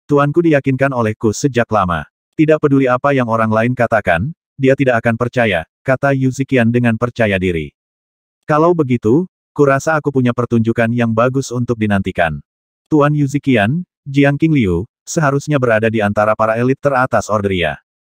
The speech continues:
Tianming belum melihat apa yang bisa dilakukan oleh orang yang benar-benar kuat di matahari, jadi itu pasti akan menjadi pengalaman belajar yang baik. Seberapa kuat seseorang yang telah berkultivasi selama ratusan atau seribu tahun?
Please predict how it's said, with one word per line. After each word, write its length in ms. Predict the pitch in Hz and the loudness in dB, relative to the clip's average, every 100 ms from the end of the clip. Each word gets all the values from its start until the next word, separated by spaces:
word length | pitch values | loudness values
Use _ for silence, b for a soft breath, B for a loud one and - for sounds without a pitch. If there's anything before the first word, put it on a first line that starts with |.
| _ _ _ | _ _ _
Tianming 400 | 156 143 160 170 | 2 2 2 0
belum 240 | 143 147 | 2 2
melihat 240 | 131 120 120 | 2 0 -2
apa 160 | 117 131 | -2 0
yang 160 | 120 | 0
bisa 240 | 110 110 123 | -2 -2 0
dilakukan 480 | 117 107 120 120 113 | 0 0 0 -2 0
oleh 160 | 107 | 0
orang 400 | 101 110 120 180 | 0 0 0 -2
yang 160 | 156 123 | -2 0
benar-benar 480 | 113 110 104 104 104 | 0 0 0 0 -2
kuat 320 | - 120 120 | 0 0 0
di 80 | 123 | -2
matahari, 560 | 123 131 131 120 82 - _ 127 | 0 0 -2 -2 -4 -12 _ -4
jadi 320 | 110 101 127 | -2 0 -2
itu 160 | 127 | -2
pasti 320 | 120 107 - 117 | 0 -2 0 -2
akan 320 | 120 120 110 | 0 0 0
menjadi 240 | 110 113 | 0 0
pengalaman 480 | 123 120 127 131 127 | 0 2 2 2 0
belajar 480 | 120 120 120 104 90 | 2 0 0 0 0
yang 160 | 92 | 0
baik. 240 | 90 80 78 _ _ _ _ _ _ | 0 -2 -4 _ _ _ _ _ _
Seberapa 480 | - 147 139 135 147 | -6 -2 0 2 0
kuat 240 | 147 139 | 0 0
seseorang 560 | - 143 131 120 123 135 | 0 -2 0 2 2 0
yang 160 | 120 117 | -2 0
telah 160 | 117 | 0
berkultivasi 720 | 113 117 120 123 123 120 131 | 0 -2 -2 -2 -2 -2 -2
selama 420 | 113 123 107 104 107 | -2 0 0 0 0
ratusan 380 | 139 - 120 | -2 -2 -2
atau 240 | 120 123 123 | -2 -2 -2
seribu 400 | - 135 123 113 | 0 -2 0 0
tahun? 400 | 92 90 82 | -2 -2 -4